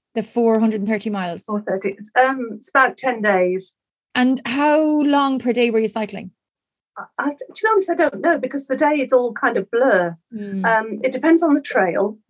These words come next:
Speaker 2: because the trail can vary widely. And some of it's good riding, some of it just simply isn't rideable at all. So if it's not, you really need it to be below about minus twenty-five,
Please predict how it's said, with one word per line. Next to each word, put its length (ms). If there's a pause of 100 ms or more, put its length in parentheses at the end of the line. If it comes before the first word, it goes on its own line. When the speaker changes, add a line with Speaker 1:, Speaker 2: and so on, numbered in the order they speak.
(100)
Speaker 2:
because 200
the 100
trail 360
can 180
vary 340
widely. 680 (760)
And 160
some 240
of 80
it's 180
good 200
riding, 340
some 200
of 100
it 120
just 260
simply 540
isn't 300
rideable 480
at 180
all. 400 (400)
So 680 (340)
if 160
it's 220
not, 260 (420)
you 360
really 240
need 180
it 180
to 80
be 140
below 480
about 280
minus 340
twenty-five, 840